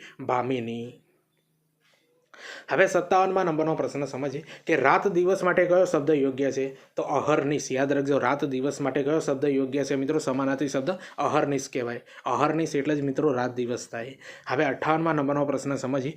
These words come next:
કે કુંચી શબ્દનો સમાનાર્થી શબ્દ જણાવો. કુંચી એટલે ચાવી થાય મિત્રો, આવડતું હોય. હવે ઓગણસાઠમાં નંબરનો પ્રશ્ન સમજીએ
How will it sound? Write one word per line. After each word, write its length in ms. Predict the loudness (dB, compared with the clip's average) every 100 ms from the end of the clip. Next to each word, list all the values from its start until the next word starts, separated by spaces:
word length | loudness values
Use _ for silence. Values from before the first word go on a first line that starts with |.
| -10 -4
કે 100 | -2
કુંચી 400 | 2 0 2 0
શબ્દનો 380 | 0 2 2 2
સમાનાર્થી 480 | 2 2 2 0 -2
શબ્દ 240 | -2 -2 -2
જણાવો. 220 | -2 -4
કુંચી 400 | -6 -4 -4 -2
એટલે 180 | 0 0
ચાવી 340 | 0 -2 0 -2
થાય 160 | -4
મિત્રો, 220 | -6 -4
આવડતું 420 | -2 -2 -4 -6 -6
હોય. 140 | -8 -10 -16 -4
હવે 140 | 2 4
ઓગણસાઠમાં 680 | 4 2 2 2 2 2
નંબરનો 340 | 2 2 2 2
પ્રશ્ન 320 | -2 -2 -4
સમજીએ 440 | -4 -2 -2 -4